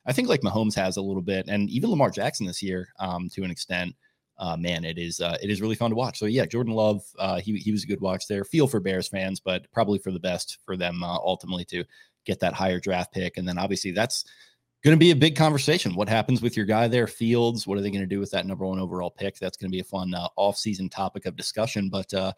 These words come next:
yeah, I guess we can kind of eschew the normal segments here, 'cause like you said, you didn't watch tape. I didn't have too much interest in going back to that game. What are you, uh, what are you excited for with, uh, or, uh, what are you wild hard for with this wild card weekend, this super wild card weekend coming up?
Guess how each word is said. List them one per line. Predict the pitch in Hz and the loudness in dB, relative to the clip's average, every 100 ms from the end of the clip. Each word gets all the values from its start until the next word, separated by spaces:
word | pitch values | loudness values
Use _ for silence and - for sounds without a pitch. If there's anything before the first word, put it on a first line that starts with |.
| - - _ | -10 -20 _
yeah, | - 262 | 4 4
I | |
guess | 208 - | 4 2
we | 285 | 2
can | 220 | 2
kind | 208 170 | 4 2
of | 135 | 2
eschew | 131 - 175 165 | -4 -2 2 2
the | 135 131 120 113 107 - _ _ _ _ _ _ _ _ - | 6 6 8 6 2 -4 _ _ _ _ _ _ _ _ -6
normal | 113 123 143 120 | 4 6 6 4
segments | - 131 131 104 87 | 4 4 4 4 -2
here, | 95 95 | -4 -4
'cause | 101 | -2
like | 104 104 | -4 -2
you | |
said, | 98 95 | -4 -2
you | 95 110 | 0 2
didn't | 104 | 2
watch | 101 98 - | 2 0 0
tape. | 101 95 - - _ _ _ 131 | 0 -2 -6 -20 _ _ _ -2
I | 127 | 2
didn't | 107 | 4
have | 101 92 | 4 2
too | 98 | -2
much | 87 98 | -2 -4
interest | 90 87 | -6 -6
in | 101 | -6
going | 90 90 | -4 -4
back | 90 87 | -2 -4
to | 98 | -4
that | 90 95 | -6 -4
game. | 98 101 | -2 0
What | 151 | 0
are | |
you, | 170 160 | 2 2
uh, | 160 147 | 2 2
what | 151 | 0
are | |
you | 143 | -2
excited | 135 113 98 | 0 0 0
for | - 98 | -4 -4
with, | 95 - | -4 -6
uh, | 95 92 92 - _ _ _ | -6 -4 -6 -8 _ _ _
or, | 113 110 | 0 0
uh, | 60 113 | 0 -4
what | 104 143 | 2 4
are | |
you | 160 117 | 6 6
wild | 113 120 113 98 | 8 6 6 4
hard | 110 104 95 | 2 2 2
for | - 95 90 | -4 -6 -4
with | 90 | -6
this | - - | -8 -6
wild | 95 92 92 | -4 -2 -4
card | - 90 | -4 -6
weekend, | 87 87 90 87 | -4 -8 -8 -6
this | 82 | -4
super | - - 135 117 | -2 0 2 0
wild | 101 90 90 | 0 -2 -4
card | - 92 87 | -4 -6 -4
weekend | 90 90 90 | -6 -6 -6
coming | 95 92 | -8 -6
up? | 87 | -10